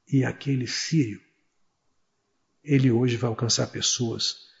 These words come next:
mas são pessoas que não são como vocês. Assim como aquele povo que rejeitava Elias, aquele povo que rejeitava Eliseu, foi rejeitado por Deus. Há outros,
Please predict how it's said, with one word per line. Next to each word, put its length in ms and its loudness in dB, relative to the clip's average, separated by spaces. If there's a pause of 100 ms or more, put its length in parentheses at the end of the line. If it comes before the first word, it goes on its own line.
(200)
mas 200 -2
são 160 2
pessoas 500 -2
que 140 -2
não 240 4
são 420 2
como 260 -10
vocês. 1080 -4 (1400)
Assim 400 8
como 240 10
aquele 260 10
povo 340 10
que 120 6
rejeitava 680 10
Elias, 540 6
aquele 220 8
povo 240 10
que 60 6
rejeitava 500 8
Eliseu, 420 10
foi 460 8
rejeitado 680 10
por 180 6
Deus. 640 4 (2250)
Há 160 2
outros, 720 0